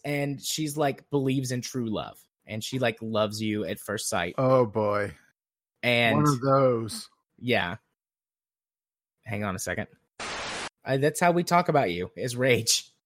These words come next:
Speaker 1: We call you
Speaker 2: Uh,
Speaker 1: Rage.
Speaker 2: Also, not Jesus now?
Speaker 1: Oh,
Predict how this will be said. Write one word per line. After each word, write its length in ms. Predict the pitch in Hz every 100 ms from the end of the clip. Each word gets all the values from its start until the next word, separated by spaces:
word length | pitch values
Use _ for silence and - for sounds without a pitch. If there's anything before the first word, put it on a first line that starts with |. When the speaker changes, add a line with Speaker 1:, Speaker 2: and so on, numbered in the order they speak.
| _
Speaker 1:
We 120 | 147
call 220 | - 143
you 80 | 147
Speaker 2:
Uh, 80 | 131
Speaker 1:
Rage. 480 | 131 113 107 - - _ _ _ _
Speaker 2:
Also, 340 | 127 110 127 117
not 260 | 123 -
Jesus 380 | - 123 131 139
now? 280 | 151 160 151 _ _ _ _ _ _
Speaker 1:
Oh, 320 | 117 120 110